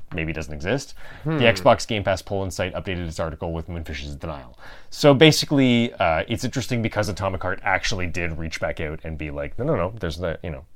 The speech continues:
Speaker 1: we don't
Speaker 2: Yeah.
Speaker 1: know what you're talking about. There's no, no, no cause for alarm here." And it's kind of like, th-, the whole thing is just rumors and,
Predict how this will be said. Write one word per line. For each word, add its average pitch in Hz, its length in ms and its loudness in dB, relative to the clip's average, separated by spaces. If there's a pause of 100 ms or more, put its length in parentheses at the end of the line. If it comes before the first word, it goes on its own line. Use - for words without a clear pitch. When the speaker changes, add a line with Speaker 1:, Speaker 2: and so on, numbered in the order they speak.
(140)
Speaker 1:
we 120 140 2
don't 120 60 6
Speaker 2:
Yeah. 117 40 6
Speaker 1:
know 117 60 6
what 117 140 2
you're 98 80 6
talking 101 120 2
about. 123 360 2
There's 92 240 0
no, 98 280 2
no, 107 200 2
no 120 200 2
cause 120 220 6
for 110 120 -4
alarm 95 280 0
here." 120 240 -2 (400)
And 123 100 2
it's 120 140 -2
kind 156 160 8
of 131 100 6
like, 123 240 6
th-, 117 500 -8
the 113 80 4
whole 151 200 8
thing 135 220 4
is 104 120 2
just 101 180 -4
rumors 95 320 -2
and, 87 220 -4